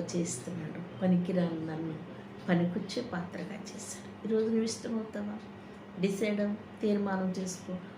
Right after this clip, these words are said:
ఒకరోజు తీర్మానం అనేది లైఫ్ లాంగ్ అలా జరిగిపోతూ ఉంటుంది.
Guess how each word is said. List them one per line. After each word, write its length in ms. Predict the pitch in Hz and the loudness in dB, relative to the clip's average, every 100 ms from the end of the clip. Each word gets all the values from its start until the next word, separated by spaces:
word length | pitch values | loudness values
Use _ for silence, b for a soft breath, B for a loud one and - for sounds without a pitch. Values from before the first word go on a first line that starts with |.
| - - | -6 -4
ఒకరోజు 360 | 202 220 220 | 4 6 6
తీర్మానం 720 | 226 - 254 247 294 254 185 175 | 2 -2 0 0 2 2 6 6
అనేది 440 | 165 160 160 160 B B - | 6 4 2 0 B B 0
లైఫ్ 380 | 185 220 269 - | 6 6 6 2
లాంగ్ 300 | 262 254 220 | 2 4 4
అలా 440 | 185 175 175 190 185 | 6 6 6 4 4
జరిగిపోతూ 580 | 170 170 - 180 175 190 | 2 2 -4 -6 -2 2
ఉంటుంది. 360 | 175 - - | 2 2 -6